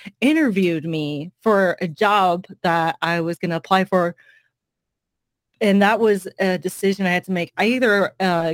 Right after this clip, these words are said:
get this job. They, they, s-, they, s-, um, they, uh, honed on me. They, <laughs> what is that word? They, s-, uh,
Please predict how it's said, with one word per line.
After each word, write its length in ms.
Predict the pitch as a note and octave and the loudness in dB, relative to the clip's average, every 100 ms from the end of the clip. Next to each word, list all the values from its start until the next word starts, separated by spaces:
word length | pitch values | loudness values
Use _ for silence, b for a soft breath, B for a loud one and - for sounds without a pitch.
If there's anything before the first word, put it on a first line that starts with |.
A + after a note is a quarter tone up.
| E3+ | 0
get 200 | C4 C4+ | -2 0
this 220 | C4 - | -4 -2
job. 360 | G#3 E3 E3 - B B - | 2 4 2 -4 B B 0
They, 320 | A#3 C#4 B3+ | 2 2 0
they, 240 | F#3+ A3 | 0 0
s-, 240 | A#3 - - - | 0 -6 -10 -4
they, 100 | G3+ | -4
s-, 300 | - - - _ - | -4 -16 -20 _ -2
um, 420 | F#3+ F3+ E3 D#3+ - _ _ _ _ _ _ _ - | 2 2 0 -4 -12 _ _ _ _ _ _ _ -2
they, 400 | G3 G3+ G3 F#3+ | 2 2 2 0
uh, 460 | F3+ F3 E3+ E3+ E3+ | 0 0 0 -2 -2
honed 320 | G#3 A#3+ B3+ | 2 2 4
on 260 | G#3+ G#3 G#3 | 2 2 0
me. 160 | G3 | 0
They, 220 | F3 E3+ | 0 -2
<laughs> 240 | E3 - E3+ | -2 -6 -6
what 260 | E3 F#3+ | -2 -2
is 120 | E3 D#3+ | -2 -2
that 180 | D#3+ | -2
word? 160 | D#3+ E3 | -2 -2
They, 80 | F3+ | -2
s-, 280 | - - - F3+ | -4 -12 -8 -2
uh, 260 | E3 D#3+ | 0 0